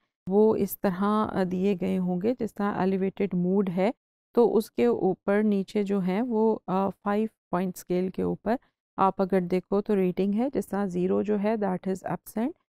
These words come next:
वन जो है mildly और possibly increased और on questioning, then, अ, सेकंड जो है that is defined subjective elevation,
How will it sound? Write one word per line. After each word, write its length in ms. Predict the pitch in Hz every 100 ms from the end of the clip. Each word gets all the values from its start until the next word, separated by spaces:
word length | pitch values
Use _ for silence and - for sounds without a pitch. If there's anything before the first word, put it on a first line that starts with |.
| _ -
वन 180 | 202 202
जो 140 | 202
है 180 | 220 220
mildly 720 | 214 185 175 185 185 196 240
और 160 | - 185 -
possibly 580 | 185 - 185 190 208 196
increased 680 | 185 - 190 185 202 220
और 260 | - 180 - -
on 120 | 190 185
questioning, 880 | - 180 180 _ 190 190 196 262 311 _ _ _ -
then, 340 | 208 214 214 -
अ, 240 | 190 190
सेकंड 440 | 185 202 196 226 214
जो 100 | 220
है 220 | 214 269
that 240 | 262 196
is 220 | - 196
defined 640 | - 180 - 190 208 320 -
subjective 460 | 180 185 - 196
elevation, 760 | 190 185 185 175 170 - 220 302